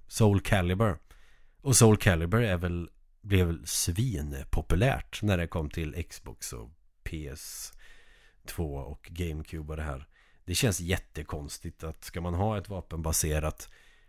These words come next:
fightingspel så känns Soul Blade som det naturliga valet. Så det, nej, det, det fattar jag inte varför man inte har det istället. Toshinden känns bara som att, ja, men det var ett tidigt spel som man spelade på demoskivor.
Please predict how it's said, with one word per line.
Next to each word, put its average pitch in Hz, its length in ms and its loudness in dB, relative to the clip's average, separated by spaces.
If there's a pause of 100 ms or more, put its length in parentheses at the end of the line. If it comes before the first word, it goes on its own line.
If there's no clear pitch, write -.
fightingspel 82 880 2
så 80 360 -8
känns - 560 -10
Soul 73 380 -6
Blade 82 440 0
som 71 400 -6
det 80 100 -4
naturliga 76 580 -4
valet. 76 580 -8 (1900)
Så - 140 -12
det, 87 460 0 (120)
nej, 98 380 -4
det, 95 160 -10
det - 240 -16
fattar - 380 -18
jag 78 80 -10
inte 127 200 -12
varför - 280 -16
man 73 120 -10
inte 69 160 -12
har 69 100 -8
det 60 140 -14
istället. - 520 -16 (600)
Toshinden 92 600 -2
känns 104 260 -6
bara 87 240 -2
som 87 140 -6
att, - 120 -8
ja, 90 80 -4
men 90 160 -2
det 101 60 -2
var 98 120 -2
ett 87 80 -6
tidigt 82 340 -2
spel 73 280 -4
som - 60 -18
man 82 100 -6
spelade 69 300 -10
på 80 60 -10
demoskivor. 76 880 -10